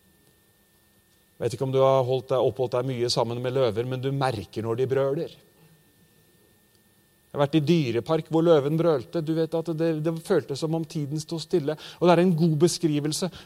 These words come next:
fordi at vi har en motstander. Du kommer ikke utom det. Jeg er sikker på at dere kunne skrevet bok om det hver og en, hvilken motstand vi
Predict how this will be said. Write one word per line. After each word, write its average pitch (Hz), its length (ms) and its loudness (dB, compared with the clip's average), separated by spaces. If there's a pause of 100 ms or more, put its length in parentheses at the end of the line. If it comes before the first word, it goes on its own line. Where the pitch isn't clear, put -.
fordi 185 160 8
at 156 160 2
vi 170 80 6
har 175 380 4
en 180 100 2 (160)
motstander. 175 960 4
Du 165 160 2
kommer 165 400 4
ikke 165 160 2
utom 147 460 4
det. 165 100 2
Jeg 175 60 6
er 180 80 0
sikker 165 240 -2
på 170 80 2
at - 20 0
dere 160 140 0
kunne 165 180 0
skrevet 175 400 2
bok 147 380 -2
om 175 80 0
det 180 100 4
hver 160 240 6
og 165 220 4
en, 175 100 -2 (240)
hvilken 175 400 6 (160)
motstand 175 1040 4
vi 175 80 6